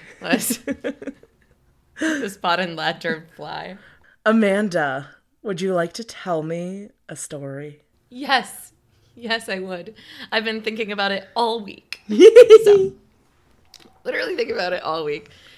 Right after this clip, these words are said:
Speaker 1: I'm so excited to tell you because, <laughs> oh man,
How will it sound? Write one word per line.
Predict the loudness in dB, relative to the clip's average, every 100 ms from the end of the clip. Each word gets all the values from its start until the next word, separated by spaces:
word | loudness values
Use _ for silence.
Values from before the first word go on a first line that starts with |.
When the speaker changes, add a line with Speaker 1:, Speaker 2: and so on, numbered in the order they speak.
| -12
Speaker 1:
I'm | -10 -8
so | -4 -4
excited | -4 -6 -6 -6
to | -6
tell | -6
you | -6
because, | -6 -8 -8 -10 -20 _ _ _ -20 -20 -20 -20
<laughs> | -20 -20 -20 _ _ _ _ _ -18
oh | -14 -14
man, | -12 -14 -14